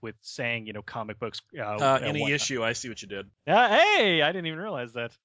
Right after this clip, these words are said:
Speaker 1: Let's see what I did there, not even knowing. I don't have issue with saying comic books, but I have always gone under the guise that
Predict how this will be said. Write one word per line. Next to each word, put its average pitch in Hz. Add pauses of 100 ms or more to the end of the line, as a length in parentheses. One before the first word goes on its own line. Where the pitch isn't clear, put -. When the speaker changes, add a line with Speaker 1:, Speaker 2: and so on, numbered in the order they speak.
Speaker 1:
Let's 151
see 175
what 165
I 160
did 170
there, 139
not 135
even 135
knowing. 135 (240)
I 156
don't 208
have 202
issue 160
with 127 (260)
saying 131
comic 120
books, 113 (300)
but 139 (100)
I 151 (140)
have 143
always 147
gone 135
under 123
the 123
guise 123
that 113